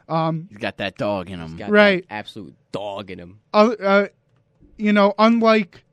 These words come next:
Speaker 1: Baker, where sometimes he misses things. You know, we, we saw that with the O B J highlight misreel, uh,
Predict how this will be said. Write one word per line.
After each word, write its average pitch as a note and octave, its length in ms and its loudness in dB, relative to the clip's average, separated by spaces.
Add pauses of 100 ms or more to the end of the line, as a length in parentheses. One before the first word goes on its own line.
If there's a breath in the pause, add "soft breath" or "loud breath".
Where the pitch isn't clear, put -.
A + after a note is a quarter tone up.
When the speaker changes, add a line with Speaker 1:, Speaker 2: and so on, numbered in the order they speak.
(120)
Speaker 1:
Baker, G#3 420 2
where F#3 220 0
sometimes A3 640 0
he A3+ 180 0
misses G3+ 560 0
things. C#3 440 -8
You F3+ 120 -4
know, E3+ 160 0
we, G3 260 -4 (260 loud breath)
we A3 120 4
saw B3 320 6
that A#3 240 4
with G#3 160 0
the G#3 160 2
O A3 120 6
B A3+ 200 2
J A3 260 4
highlight A3 580 4
misreel, E3+ 600 -2 (320 loud breath)
uh, F#3 380 2